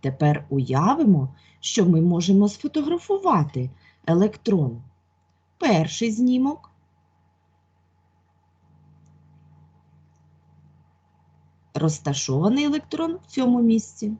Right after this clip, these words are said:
Другий знімок вже в іншому з місці. Накладемо перший і другий знімки.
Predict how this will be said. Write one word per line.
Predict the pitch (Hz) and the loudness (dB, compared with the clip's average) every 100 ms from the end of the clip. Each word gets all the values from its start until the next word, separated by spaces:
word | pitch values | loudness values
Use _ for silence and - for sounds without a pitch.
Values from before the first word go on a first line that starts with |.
| _ _ _ - | _ _ _ -14
Другий | - 427 233 190 170 | 2 6 6 6 6
знімок | 175 160 143 135 - _ _ - | 4 4 2 -2 -8 _ _ -10
вже | 131 143 151 | -4 0 0
в | - | 0
іншому | 165 226 427 - 339 262 | 0 0 0 -2 0 2
з | 190 | 6
місці. | 196 180 151 - 139 131 - _ _ _ _ _ _ _ _ _ _ _ _ _ _ _ _ _ _ _ _ _ _ _ 320 | 6 6 2 -8 -8 -8 -10 _ _ _ _ _ _ _ _ _ _ _ _ _ _ _ _ _ _ _ _ _ _ _ -2
Накладемо | 403 427 381 381 180 170 135 131 120 - - | 0 2 0 2 2 2 2 -2 -6 -18 -12
перший | 120 139 - - 190 147 - - | -6 -4 -4 -4 -4 -4 -8 -4
і | 160 | -2
другий | 135 135 123 147 254 | 0 -2 -2 0 -2
знімки. | 277 262 233 226 - 202 | 0 -2 0 0 -2 -8